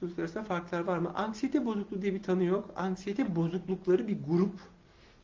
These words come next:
İçinde travma sonrası stres bozukluğu, akut stres bozukluğu, genelleşmiş anksiyete bozukluğu gibi gruplar var. Anksiyete ruhun ağrısı. Şizofrenide olur, O K B'de olur, travma sonrası streste olur,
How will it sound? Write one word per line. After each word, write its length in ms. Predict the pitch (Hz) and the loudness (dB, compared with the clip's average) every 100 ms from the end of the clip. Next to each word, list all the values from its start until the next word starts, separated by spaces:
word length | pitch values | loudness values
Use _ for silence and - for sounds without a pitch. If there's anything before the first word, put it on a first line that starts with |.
| - | -18
İçinde 260 | - 202 190 | -4 0 0
travma 320 | 185 170 190 | 2 0 0
sonrası 200 | 185 190 | 0 -2
stres 220 | - 185 | -2 -2
bozukluğu, 340 | 185 185 202 - | -2 -2 -2 -2
akut 320 | - - 165 | -4 -4 -8
stres 340 | - - 190 - | -2 2 2 0
bozukluğu, 400 | 196 - 208 185 | -6 -4 -2 2
genelleşmiş 560 | 147 156 156 160 202 | 2 4 2 0 -4
anksiyete 480 | - 170 175 190 196 | -2 -2 -2 -4 -2
bozukluğu 340 | 185 165 - 147 | -2 -2 -4 -4
gibi 240 | 185 214 | -4 -2
gruplar 420 | 170 170 - 190 | 0 0 2 2
var. 280 | 170 147 - - - - - - - | 2 0 -2 -10 -20 -20 -20 -18 -4
Anksiyete 600 | 165 180 - 208 208 359 | -2 -2 -2 -4 2 4
ruhun 500 | 175 202 208 269 339 | 4 4 4 4 2
ağrısı. 600 | - 180 180 180 180 165 123 - - - - - | 4 6 6 4 2 0 0 -8 -20 -20 -20 -20
Şizofrenide 680 | - 196 190 190 196 190 190 | -10 4 6 8 6 6 6
olur, 220 | 185 190 - | 6 4 2
O 180 | 170 165 | -2 2
K 280 | 180 175 180 | 2 6 8
B'de 220 | 175 185 | 8 8
olur, 220 | 185 202 | 6 4
travma 440 | - 160 156 185 | 0 2 4 4
sonrası 380 | 185 190 180 196 | 0 0 0 -2
streste 480 | - - 185 185 196 | -2 2 2 2 2
olur, 240 | 185 190 | 4 2